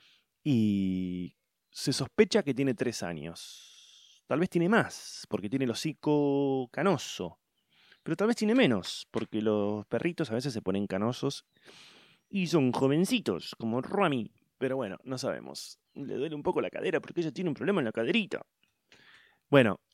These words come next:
les decía esto. Les quería comentar, eh, una cosa que le voy a comentar aquí, ya la estuve comentando por ahí, que tiene que ver con todo lo que pasó con Dicky del Solar, que en realidad es al revés la cosa, todo lo que pasa con,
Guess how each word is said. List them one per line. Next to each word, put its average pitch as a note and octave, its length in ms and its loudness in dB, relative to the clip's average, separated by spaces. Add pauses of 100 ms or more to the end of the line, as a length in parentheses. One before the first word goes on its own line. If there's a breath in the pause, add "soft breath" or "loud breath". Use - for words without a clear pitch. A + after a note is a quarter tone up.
(140)
les C#3+ 200 4
decía G#3+ 360 4
esto. A2 360 -2 (840)
Les D#3+ 160 2
quería A3 180 6
comentar, F3 440 4
eh, D3+ 200 0
una C#3+ 220 2
cosa C#3+ 320 -2
que A2+ 80 -6
le G#2+ 60 0
voy A2 80 2
a G#2 60 0
comentar G#2 360 -2
aquí, B2+ 380 -4
ya A2 120 -6
la G2+ 60 -6
estuve G#2+ 240 0
comentando G#2 680 2
por G2 140 -2
ahí, C3 320 2 (540 loud breath)
que C#3 120 0
tiene G3+ 220 2
que D3+ 100 2
ver F3 140 2
con D3 160 2
todo F3+ 160 4
lo D#3+ 100 4
que A#2+ 100 0
pasó A#2+ 240 0
con A#2+ 180 2
Dicky C3 300 0
del G#2+ 180 2
Solar, B2 480 -2
que - 100 -6
en D#3+ 60 0
realidad G3+ 260 2
es - 100 2
al C#3+ 80 4
revés C3 380 6
la F#2+ 120 -4
cosa, F#2+ 300 -4
todo D#3+ 280 4
lo C3 100 2
que G#2+ 120 -4
pasa B2+ 300 -2
con, G2 800 -2